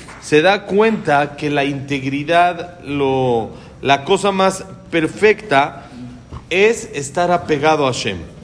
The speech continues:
El apegarse a Hashem Itbaraj es lo mejor que puede pasar en este mundo. Platicamos hace unas semanas en el Knis en Shabbat de que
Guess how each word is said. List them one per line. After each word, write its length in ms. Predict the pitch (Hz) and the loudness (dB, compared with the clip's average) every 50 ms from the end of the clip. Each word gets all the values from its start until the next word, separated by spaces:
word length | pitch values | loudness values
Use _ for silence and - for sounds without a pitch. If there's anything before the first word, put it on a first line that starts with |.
| - - - - - - | -20 -20 -20 -20 -10 -6
El 140 | 120 131 143 | -2 0 2
apegarse 600 | 147 147 139 156 160 156 180 196 202 185 - 190 | 2 2 0 0 0 2 2 2 2 0 0 0
a 20 | 180 | 0
Hashem 320 | 165 - - 180 175 175 | 0 0 -2 -2 -2 -2
Itbaraj 600 | 180 175 151 131 135 135 139 170 196 214 233 196 - - - - - - - - - - - - - | -4 -4 -2 0 2 4 4 4 4 2 0 -4 -6 -10 -12 -12 -10 -10 -8 -6 -6 -6 -6 -4 -2
es 240 | 143 170 170 151 160 | 0 0 0 0 -2
lo 140 | 180 180 | -2 -2
mejor 680 | 170 165 160 151 - - 190 208 226 240 247 240 220 - - | 0 0 0 -2 0 2 4 4 6 4 2 0 -6 -8 -2
que 140 | - 180 165 | -2 -2 -2
puede 360 | 147 160 185 196 196 202 196 | 0 2 2 4 4 4 2
pasar 480 | - 151 165 160 151 - 180 180 185 | 2 2 0 0 2 2 2 2 2
en 120 | 185 175 170 | 0 -2 -4
este 260 | 170 165 - - 160 | -6 -6 -4 -4 -4
mundo. 400 | 151 156 156 151 139 110 95 80 - - - - - - - | -4 -2 -2 -4 -4 -4 -6 -8 -10 -12 -12 -12 -12 -10 -2
Platicamos 680 | 127 139 139 127 151 139 139 175 185 185 196 190 190 | 0 0 0 0 -2 0 0 0 2 2 0 -2 -2
hace 200 | 190 185 - 180 | -2 -2 -2 -4
unas 220 | 190 180 170 160 - | -4 -2 -2 -2 -2
semanas 440 | 156 156 165 170 170 170 165 - 143 | -2 -2 -2 -2 0 -2 -2 -2 -2
en 80 | 143 | -2
el 140 | 139 135 127 | -2 -4 -4
Knis 280 | 131 135 151 151 139 147 | -4 -2 -2 -2 -2 -2
en 100 | 156 143 | -2 -2
Shabbat 520 | 123 135 127 127 143 151 139 127 131 - - - - - - - - - - - - 120 | -2 -2 0 2 2 2 2 2 0 -4 -12 -18 -18 -20 -20 -20 -20 -20 -20 -20 -8 -4
de 160 | 127 127 127 | -4 -4 -2
que 480 | - 127 131 123 120 120 120 117 107 | -2 -2 0 0 2 0 0 -2 -4